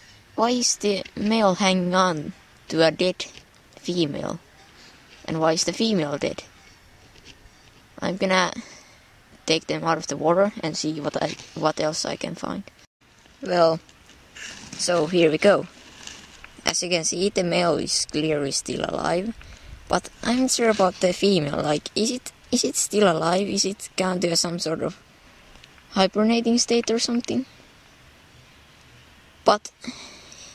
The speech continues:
the female has been, well, it's kinda hard to tell, I mean, describe. But this is so freaking weird, because this is the same couple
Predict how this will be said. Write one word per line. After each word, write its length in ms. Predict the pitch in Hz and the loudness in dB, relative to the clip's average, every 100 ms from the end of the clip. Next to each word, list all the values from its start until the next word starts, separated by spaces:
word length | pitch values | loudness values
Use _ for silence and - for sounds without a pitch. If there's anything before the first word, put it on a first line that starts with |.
| - | -4
the 100 | - | -2
female 360 | 214 254 240 214 | 2 2 4 4
has 200 | 208 196 | 2 0
been, 340 | - 185 185 - - - - - - - - - - | 0 2 2 -2 -12 -20 -20 -20 -20 -20 -20 -20 -8
well, 240 | 202 214 - - | -6 -4 -6 -4
it's 180 | 214 - | -2 -2
kinda 260 | 262 247 | -2 2
hard 200 | 233 208 | 2 2
to 100 | 160 | 0
tell, 300 | - 165 196 - - - - | 0 2 0 -2 -18 -20 -6
I 140 | 175 170 | -4 -2
mean, 240 | 170 160 - - 160 | -4 -6 -12 -16 -6
describe. 500 | 151 - 170 196 - - - - - - - - - - - - - - | -6 -4 -4 -4 -6 -18 -20 -20 -20 -20 -20 -16 -14 -14 -12 -12 -14 -2
But 160 | - 170 | -2 -2
this 960 | - 220 - - - - - - - 220 | -6 -14 -14 -14 -14 -10 -10 -6 0 2
is 140 | 214 | 2
so 300 | - 226 208 170 | 4 4 4 2
freaking 580 | - 190 208 190 170 | 0 4 4 4 4
weird, 320 | 185 180 135 - | 4 6 4 2
because 300 | 160 190 - | 0 2 2
this 180 | 220 208 | 0 0
is 140 | 208 | -2
the 80 | 185 | -2
same 320 | - 190 175 | 0 0 0
couple 440 | - 185 - 202 | -2 -2 2 0